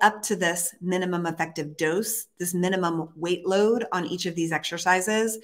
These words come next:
you're gonna start to see that your core gets strengthened and that typical isolated ab exercises like crunches and bicycles aren't as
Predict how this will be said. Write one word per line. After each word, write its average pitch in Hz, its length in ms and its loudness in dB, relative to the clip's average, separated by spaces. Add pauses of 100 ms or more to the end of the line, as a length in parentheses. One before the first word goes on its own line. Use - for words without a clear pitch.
(420)
you're 277 220 6
gonna 494 180 0
start 330 260 -2
to 220 80 -4
see 262 180 0
that - 140 -4
your 175 140 -2
core 226 500 2
gets - 300 -2
strengthened 202 840 -2 (520)
and 202 160 6
that - 540 0
typical 262 920 2 (580)
isolated 202 880 4 (100)
ab 196 260 0
exercises 160 800 0
like 175 200 -2
crunches 196 520 0
and 160 140 -4
bicycles 214 640 2 (440)
aren't 226 360 -2 (460)
as 202 680 2